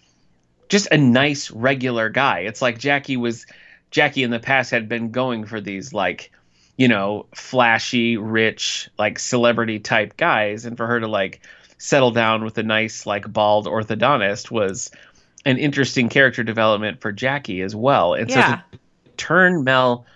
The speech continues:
Speaker 1: I mean, to be fair, we did find out in season two that he was still technically with David's mom when he and Jackie started going. So we had a little hint that at least Mel was okay with overlap, but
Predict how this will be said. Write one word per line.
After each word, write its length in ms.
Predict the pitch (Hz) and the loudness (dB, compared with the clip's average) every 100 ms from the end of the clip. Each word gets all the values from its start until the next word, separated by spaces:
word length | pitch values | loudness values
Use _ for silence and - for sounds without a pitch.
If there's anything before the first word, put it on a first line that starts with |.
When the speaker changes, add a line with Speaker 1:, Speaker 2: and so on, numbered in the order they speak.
| _ _ _ _ _ _ _ - | _ _ _ _ _ _ _ 0
Speaker 1:
I 80 | |
mean, 180 | 175 180 | 2 2
to 120 | 180 220 | 0 -6
be 100 | 269 | -4
fair, 400 | - 120 113 120 _ _ _ _ - | -2 0 -2 -6 _ _ _ _ -6
we 100 | 131 | -2
did 200 | 120 180 | -2 -2
find 260 | 196 190 175 | 0 0 2
out 140 | 170 | 0
in 60 | 147 | -2
season 280 | 156 156 | -10 -10
two 180 | 151 147 | -8 -6
that 100 | 139 | -4
he 60 | 123 | -4
was 140 | 113 | -4
still 480 | - 120 127 143 143 _ _ _ | -4 2 2 2 -2 _ _ _
technically 520 | - 135 135 139 143 139 | -2 -2 -2 -6 -6 -6
with 200 | 135 127 | -6 -2
David's 360 | 123 120 117 | -2 -2 -2
mom 280 | 117 113 110 | 2 2 2
when 100 | 107 | -2
he 120 | 110 | -2
and 100 | 107 | -2
Jackie 340 | 110 107 104 110 | 0 0 -2 -6
started 360 | - 104 104 | -2 0 -2
going. 280 | 104 85 90 | -4 -6 -8
So 80 | - | -4
we 60 | 117 | 0
had 80 | |
a 40 | 120 | 0
little 400 | 151 247 294 240 | 0 0 2 2
hint 400 | 185 175 160 - | 2 2 0 0
that 240 | 131 - - - - | 0 0 -8 -12 -2
at 140 | 117 | 0
least 300 | 139 220 208 | 2 0 -2
Mel 180 | 185 180 | -4 -2
was 140 | 160 | 0
okay 280 | 147 127 135 | -2 -2 0
with 140 | 117 113 | 0 -2
overlap, 640 | 107 107 101 92 92 - - - | -4 -4 -2 0 0 -2 -4 2
but 300 | 113 113 | 4 4